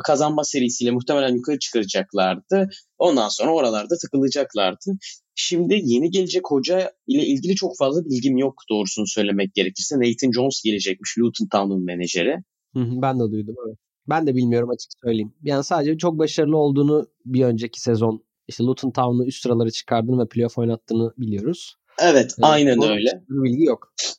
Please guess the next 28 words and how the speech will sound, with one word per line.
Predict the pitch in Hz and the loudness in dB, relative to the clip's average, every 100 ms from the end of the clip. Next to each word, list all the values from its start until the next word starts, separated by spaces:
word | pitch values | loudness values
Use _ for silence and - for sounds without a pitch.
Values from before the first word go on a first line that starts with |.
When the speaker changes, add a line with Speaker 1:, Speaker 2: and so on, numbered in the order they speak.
| - | -2
Speaker 2:
Benim | 143 139 | 2 4
ac- | 120 | 2
Speaker 1:
E, | - - 139 | 0 -2 0
Speaker 2:
benim | 156 | 2
adıma | 123 131 | 2 2
yok | 143 - | -2 -2
en | 98 | -8
azından. | 92 98 104 _ _ _ - | -14 -18 -20 _ _ _ -4
Speaker 1:
e, | 117 | 0
benim | 143 160 131 - | 2 4 2 0
için | 120 143 | -2 0
de | |
aynı | 113 113 | 2 2
şey | 110 110 | 2 -2
geçerli. | 107 101 - 101 117 98 - - - - | -2 -2 -2 0 2 0 -2 -10 -6 0
Luton | 127 127 127 | 0 2 0
Town'da | 120 113 113 | 2 2 0
playoff | - 131 117 117 | 0 0 2 0
oynayıp | 110 120 143 - - - | 0 0 -2 -8 -12 -2
Huddersfield | 117 123 120 120 95 | 0 2 0 -2 0
Town'a | 113 110 110 107 - _ _ _ | 0 2 0 -2 -8 _ _ _
yeniliyor | 107 110 107 95 95 95 92 - - | -2 2 2 2 2 2 -2 -6 -6
bildiğim | 98 98 95 | -2 -2 -2
kadarıyla. | 104 98 98 92 131 208 - - - - | -2 0 0 0 0 -2 -8 -18 -20 -10
Şimdi | - 170 156 | -4 0 2
yeni | 131 165 | 4 4
bir | 180 180 | 2 0
hoca, | 156 139 147 180 190 | 0 0 0 0 0